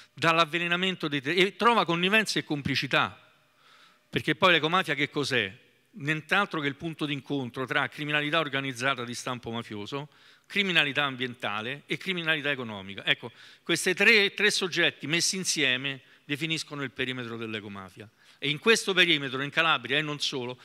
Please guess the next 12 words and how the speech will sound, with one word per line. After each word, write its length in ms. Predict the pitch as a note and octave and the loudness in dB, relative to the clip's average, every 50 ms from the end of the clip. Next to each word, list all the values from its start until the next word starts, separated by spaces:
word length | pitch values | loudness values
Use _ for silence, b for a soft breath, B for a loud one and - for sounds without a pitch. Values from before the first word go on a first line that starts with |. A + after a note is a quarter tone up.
| B B B | B B B
la 140 | - C#3+ D#3 | -4 -4 0
'ndrangheta 560 | D#3+ F#3 F#3+ G#3+ G#3+ A3 F#3 F3 E3 E3+ D#3+ | 4 6 6 6 4 2 0 -2 0 0 0
ha 40 | D3 | 0
scalzato 680 | - - - F#3 F3 D#3+ D3+ C#3+ G3 G3+ G3 F3 E3+ | -2 -2 0 0 0 0 2 2 4 4 4 2 0
la 100 | D3+ C#3 | -2 0
camorra 580 | A#2+ B2 A#2 A#2 A2+ G2+ F#2+ G#2 G#2+ G2+ G#2 - b b b b b | 0 0 -2 -2 -4 -8 -8 -8 -8 -8 -10 -10 b b b b b
dal 140 | - B2+ | -12 -12
punto 300 | - - D3 C3 - D3 | -10 -10 -12 -10 -8 -8
di 60 | C3+ C#3 | -6 -4
vista 260 | D#3 C#3+ - - C#3 | -4 -4 -4 -4 -2
dell'impatto 800 | C3+ C3 B2+ B2 C3+ C3 A#2+ - - D3 D3 C#3+ - - D3 C3 | 0 0 0 -2 -4 -8 -8 -4 -2 -2 0 -2 -2 -6 -10 -8
criminale 720 | A#2 B2+ C3+ C3+ C3 C3 C#3 C#3 C3+ C3 B2+ B2+ A#2 A2 | -8 -8 -6 -4 -2 -2 0 0 0 0 0 -2 -2 -4